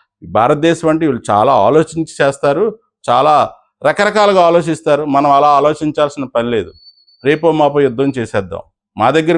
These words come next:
కూడా ఆయుధాలు ఉన్నాయి, మా దగ్గర కూడా అణు బాంబులు ఉన్నాయి, మేము వేసేస్తాం, తుడిచిపెట్టేస్తాం అంటున్నారు. ఇవన్నీ కూడా పగల్బాలే. సాధ్యమైన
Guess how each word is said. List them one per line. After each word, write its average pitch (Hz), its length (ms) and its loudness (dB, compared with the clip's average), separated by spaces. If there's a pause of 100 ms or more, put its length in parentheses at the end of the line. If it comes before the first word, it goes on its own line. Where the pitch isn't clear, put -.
కూడా 156 180 2
ఆయుధాలు 135 380 2
ఉన్నాయి, 92 200 -10 (300)
మా 123 60 4 (100)
దగ్గర 196 200 2 (100)
కూడా 170 200 4
అణు 156 120 2 (1000)
బాంబులు 120 400 0
ఉన్నాయి, 90 220 -8 (480)
మేము 262 200 -2
వేసేస్తాం, 175 580 0
తుడిచిపెట్టేస్తాం 143 800 -6 (400)
అంటున్నారు. 160 460 -8 (400)
ఇవన్నీ 202 520 0 (100)
కూడా 131 160 0 (120)
పగల్బాలే. 107 540 0 (960)
సాధ్యమైన 135 440 2